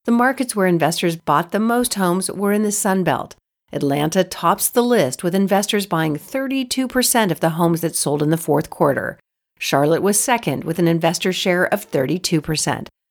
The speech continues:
Jacksonville was next, followed by Las Vegas and Phoenix.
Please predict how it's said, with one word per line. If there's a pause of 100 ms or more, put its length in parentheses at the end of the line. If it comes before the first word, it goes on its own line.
(140)
Jacksonville
was
next,
followed
by
Las
Vegas
and
Phoenix.